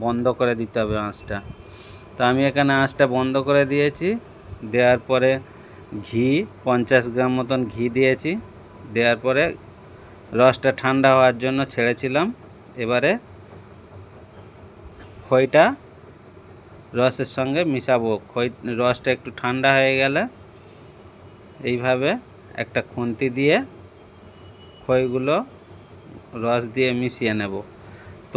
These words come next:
প্রথমে অল্প করে দিয়েছিলাম, দেখছি রস বেশি আছে, ওই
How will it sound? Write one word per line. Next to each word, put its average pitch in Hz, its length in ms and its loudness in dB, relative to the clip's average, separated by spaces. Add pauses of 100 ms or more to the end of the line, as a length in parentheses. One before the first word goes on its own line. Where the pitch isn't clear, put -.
(120)
প্রথমে 143 340 2 (100)
অল্প 127 160 2 (140)
করে 139 160 6 (100)
দিয়েছিলাম, 143 520 4 (920)
দেখছি 131 360 2 (240)
রস 127 240 8 (320)
বেশি 135 280 0 (120)
আছে, 143 160 0 (120)
ওই 139 80 2